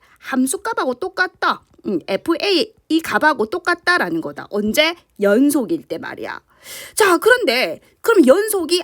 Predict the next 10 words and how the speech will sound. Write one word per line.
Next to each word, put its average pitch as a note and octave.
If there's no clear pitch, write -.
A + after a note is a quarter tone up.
아닐 B3
때는 A#4
어떻게 B3+
되느냐? F#3+
만약에 F#3+
요렇게 F4
생겼다고 G3
생각해봐봐. G#3
자, -
여기가 C4